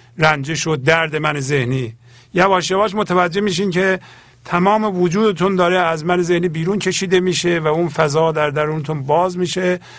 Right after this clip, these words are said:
و این من ذهنی آخر سر می‌شه چارق ایاز.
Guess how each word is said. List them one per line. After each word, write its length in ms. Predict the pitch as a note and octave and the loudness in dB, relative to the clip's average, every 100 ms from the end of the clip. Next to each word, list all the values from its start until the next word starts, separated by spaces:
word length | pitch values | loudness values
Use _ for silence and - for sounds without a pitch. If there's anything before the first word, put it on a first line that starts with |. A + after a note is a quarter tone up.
| - - | -16 -2
و 60 | E3+ | 2
این 180 | F#3+ | 2
من 240 | G3+ G#3+ G#3+ | 2 2 2
ذهنی 320 | F#3 G#3 G#3+ | 0 0 2
آخر 360 | G#3+ E3+ F#3+ F3 | 0 0 0 2
سر 160 | G#3 | 0
می‌شه 220 | G#3+ G3 | 0 -2
چارق 380 | - F3 E3 F3+ | 0 2 2 2
ایاز. 500 | F3+ D3+ C#3+ C3+ C3 | 0 0 -2 -2 -6